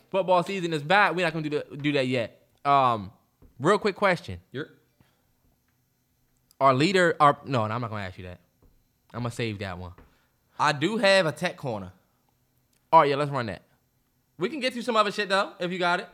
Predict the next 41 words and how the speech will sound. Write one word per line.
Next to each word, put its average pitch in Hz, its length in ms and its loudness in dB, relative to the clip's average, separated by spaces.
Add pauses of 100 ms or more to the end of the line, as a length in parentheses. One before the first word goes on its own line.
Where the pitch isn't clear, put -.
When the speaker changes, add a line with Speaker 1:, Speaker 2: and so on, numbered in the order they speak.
(120)
Speaker 1:
Nothing 302 240 6
really. 214 280 4 (120)
I 226 160 6
had 226 100 8
House 220 180 6
of 196 60 -4
Dragon. 185 460 6 (760)
Speaker 2:
Oh, 180 180 2
okay. 156 140 4
Speaker 1:
Um, 147 420 2
we, 170 140 -2
like, 165 180 2
three 175 140 0
episodes 160 440 -2
in. 156 380 -2
It's 156 220 -4
been 151 200 -4
great. 151 380 0 (960)
Honestly, 160 600 4
it 151 260 -4
feels 170 280 0
like 151 180 -2
we're 143 120 -2
back 156 400 0
in 156 360 -6
the 143 180 2
regular 156 420 2
swing 170 420 -4
of 151 160 -2
Game 147 220 -4
of 131 100 -6
Thrones. 104 380 -8 (340)
Speaker 2:
Nah, 147 180 2
yeah. 127 200 0 (560)
Where 185 180 4
the 180 140 4
episodes 214 560 2
end, 226 480 0 (180)
and 170 140 2
it's 175 140 0
like, 117 260 0